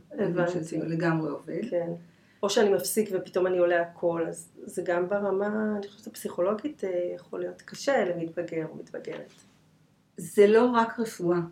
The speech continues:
Speaker 2: זה לא רק ירידה במשקל. אוכל מאוד משמעותי לילד המתבגר, כי הוא, הוא משמש אותו גם לדברים שלא רק לחיות, לא רק תזונה, אלא אתה אוכל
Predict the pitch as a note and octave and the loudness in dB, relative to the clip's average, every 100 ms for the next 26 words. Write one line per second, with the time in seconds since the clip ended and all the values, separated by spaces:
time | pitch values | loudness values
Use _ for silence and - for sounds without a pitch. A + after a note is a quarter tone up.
0 | - - _ - E3+ F3 G3 G#3+ G#3 - | -12 -20 _ -12 -2 2 4 2 0 -2
1 | G3 E3+ E3 E3+ E3 D#3+ - D#3 D3+ - | 0 2 2 2 0 -2 -6 -10 -10 -2
2 | G#3 G#3+ - A#3+ G#3+ F#3 - B3 C#4 C4 | 2 2 0 -2 0 -2 0 2 2 0
3 | A3 F#3 F3+ B3 A#3+ F#3 D#3 D#3 D#3 D#3+ | -2 -2 -2 0 0 2 0 -2 -6 -8
4 | D#3 - D3+ D3+ D#3 E3 _ _ - F3 | -8 -10 -12 -12 -14 -18 _ _ -6 -4
5 | E3 - _ G3 F#3+ F#3 E3+ F#3 F#3 F#3 | -4 -6 _ -8 -6 -8 -8 -8 -6 -8
6 | - _ - - - E3+ F#3+ A#3 C4 - | -12 _ -20 -16 -10 -2 0 0 -2 -2
7 | F3+ F3+ G#3 A3 E3+ D#3+ F#3 G3 F3+ E3+ | 0 0 0 0 0 -2 -2 -4 -2 -2
8 | D#3+ - E3 - D#3+ - - _ _ _ | -2 -6 -10 -4 -4 -4 -10 _ _ _
9 | E3 F3 G3+ - - E3 D#3 D3 - _ | -8 -6 -6 -8 -4 -2 0 -4 -10 _
10 | - - _ - E3 E3+ D#3+ D#3+ F3+ F3 | -20 -20 _ -8 -2 0 0 2 2 2
11 | - A3 A3+ | 2 2 4